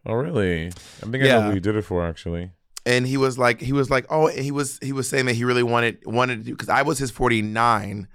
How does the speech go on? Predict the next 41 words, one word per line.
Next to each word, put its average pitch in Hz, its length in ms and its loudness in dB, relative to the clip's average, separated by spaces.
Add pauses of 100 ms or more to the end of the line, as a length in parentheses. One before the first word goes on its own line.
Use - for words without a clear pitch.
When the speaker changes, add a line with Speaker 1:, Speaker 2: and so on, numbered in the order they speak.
(440)
Speaker 2:
and 113 100 0
he 127 80 2
wanted 127 260 2
me 123 100 0
to 117 60 -2
be 117 120 2
his 110 160 -4
fiftieth 107 580 -4 (640)
to, - 160 -4
like, 117 140 2
Speaker 1:
Mm-hmm. 107 100 -6
Speaker 2:
commemorate. 107 560 2 (580)
But 110 200 0
I 110 80 6
was 110 100 0
like, 104 160 -2
well, 117 240 2
the 113 140 -6
timing 127 320 4
wasn't 123 240 0
it. 87 260 -2
But 165 260 4
I 131 120 -2
told 127 200 0
Assad 113 300 2
that 113 80 2
I'm 110 100 0
sure 117 220 2
we 113 140 4
can, 110 260 -2
we - 140 -2
can 113 240 0
manage 107 340 2
to - 80 -2
have 104 180 4
me 107 100 -4
be 98 180 2
his 104 140 0
one 107 120 0
hundredth 101 300 0
video. - 400 -4